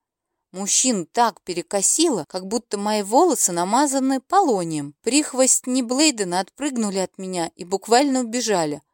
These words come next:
встав возле своего предводителя. Все трое смотрели на меня с такими непередаваемыми лицами, что улыбка как-то сама расползлась на моих губах.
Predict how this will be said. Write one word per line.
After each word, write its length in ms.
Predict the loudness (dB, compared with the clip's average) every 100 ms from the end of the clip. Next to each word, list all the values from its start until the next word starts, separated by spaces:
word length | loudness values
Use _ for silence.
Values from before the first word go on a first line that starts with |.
| _ _ _ _
встав 380 | -4 0 0 0
возле 280 | 0 0 0
своего 440 | -2 0 0 0
предводителя. 920 | -6 -8 -2 -2 -2 -6 -8 -10 -14 -6
Все 200 | 0 2
трое 380 | 4 6 6 4
смотрели 500 | 0 -2 0 0 0
на 120 | 0
меня 260 | 0 -2
с 40 | -2
такими 420 | -4 -6 -4 -2
непередаваемыми 960 | -2 -4 -6 0 2 4 2 0 -4 -2
лицами, 580 | -2 0 0 0 -4 -10
что 260 | -10 0 2
улыбка 440 | 4 2 -2 -2
как-то 340 | 2 0 0 0
сама 360 | 2 2 0
расползлась 760 | 0 -2 -2 -2 0 2 2 0
на 60 | -2
моих 320 | -2 -2 -4
губах. 500 | -8 -4 -4 -6